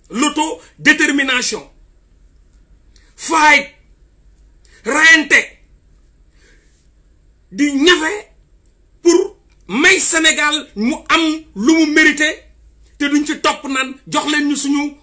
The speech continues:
rançon wala jox leen ñu suñu gain wala ñun ñafe nañ ci. Maanaam ngay xeex te doo ci xaar dara.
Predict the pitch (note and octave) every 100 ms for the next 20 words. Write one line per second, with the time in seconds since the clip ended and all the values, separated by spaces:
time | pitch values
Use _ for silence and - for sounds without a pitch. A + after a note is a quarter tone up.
0 | _ G#3+ C4 C#4+ C4 B3+ G#3+ - G#3 A3+
1 | D#4 C#4+ D4 D4 - C#4 A3 C4+ C4 A#3+
2 | - G3 C4 C4+ C#4+ B3+ A#3 D4 C4+ A#3+
3 | G#3+ - - _ _ _ _ _ _ _
4 | _ _ _ _ _ _ _ _ _ _
5 | - B3 C#4+ D#4 D#4+ - G#3 C4+ C#4+ -
6 | D#4+ D#4+ - - _ _ _ _ - C#4
7 | C#4 C#4 B3+ C4+ B3+ G3+ D#4 -